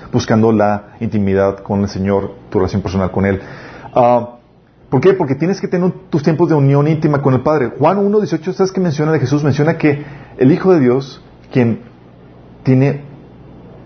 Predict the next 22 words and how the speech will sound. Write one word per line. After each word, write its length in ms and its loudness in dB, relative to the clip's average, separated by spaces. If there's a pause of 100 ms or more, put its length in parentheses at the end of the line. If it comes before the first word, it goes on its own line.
(340)
quien 160 2
goza 220 2
de 60 2
una 200 0
comunión 400 2
íntima 440 0
con 140 0
el 100 0
Padre. 340 -4 (1120)
Por 160 2
eso 160 -4
experimentamos 840 -4 (960)
su 160 -4
gracia 480 -2 (260)
y 40 -16
su 120 -6
verdad. 320 -4 (840)
Toda 180 -2
plenitud, 380 -8 (280)
dice 160 -8
la 80 -2
Biblia. 200 -4